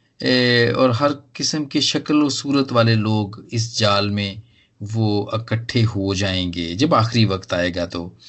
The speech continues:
तो ये यहाँ पर इस चीज़ को जाहिर करता है। और जब हम ये देखते हैं कि एक सौ तिरपन मछलियाँ आ गईं और वो इतना भर गया कि वो उनसे खींचा भी नहीं जा रहा था, तो उसमें हम ये चीज़ देखते हैं कि ये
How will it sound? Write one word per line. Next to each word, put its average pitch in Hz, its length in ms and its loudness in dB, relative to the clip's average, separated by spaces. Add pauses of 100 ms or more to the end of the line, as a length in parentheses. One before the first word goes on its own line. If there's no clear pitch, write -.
(460)
तो 117 260 4
ये 117 200 4
यहाँ 131 240 2
पर 127 380 -2
इस 131 160 -2
चीज़ 110 260 0
को 104 340 -4 (460)
जाहिर 107 360 2
करता - 340 -12
है। 90 340 -10 (680)
और 139 60 -2
जब 180 180 2
हम 190 360 0 (360)
ये 175 280 0
देखते 156 340 -2
हैं 190 160 0
कि 196 100 -4
एक 180 100 -4
सौ 175 100 -6
तिरपन 165 380 -2
मछलियाँ 156 760 -2
आ 110 200 4
गईं 143 340 0
और 143 120 0
वो 135 120 2
इतना 135 380 -2
भर 107 280 -4
गया 131 520 0 (120)
कि 131 60 -4
वो 120 120 -2
उनसे 117 240 2
खींचा 117 360 4
भी 147 140 2
नहीं 147 180 -2
जा 120 160 2
रहा 113 200 2
था, 160 120 -4
तो 170 120 -4
उसमें 175 240 -2
हम 165 300 2
ये 160 120 0
चीज़ 156 240 -4
देखते 131 280 2
हैं 190 200 0 (800)
कि 196 100 0
ये 190 340 2